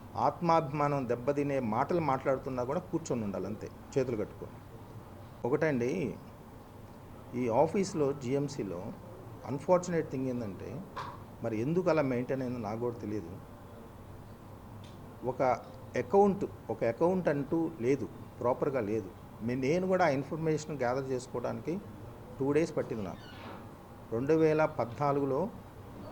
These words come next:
ఎనభై కోట్ల రూపాయలు నేనే డిపాజిట్ పెట్టా, మీ అందరికి తెలియాల్సిన విషయం కూడా. అప్పుడు రెవెన్యూ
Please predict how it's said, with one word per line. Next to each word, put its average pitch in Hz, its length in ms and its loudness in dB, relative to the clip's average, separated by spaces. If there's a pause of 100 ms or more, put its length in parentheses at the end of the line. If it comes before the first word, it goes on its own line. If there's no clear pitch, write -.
(500)
ఎనభై 165 420 8
కోట్ల 170 400 4
రూపాయలు 151 480 4
నేనే 165 420 4
డిపాజిట్ 143 500 0
పెట్టా, - 220 -2 (800)
మీ 113 80 -2
అందరికి 127 280 0
తెలియాల్సిన 131 420 2
విషయం 101 240 -6
కూడా. 90 140 -10 (640)
అప్పుడు 139 460 2 (560)
రెవెన్యూ 160 540 6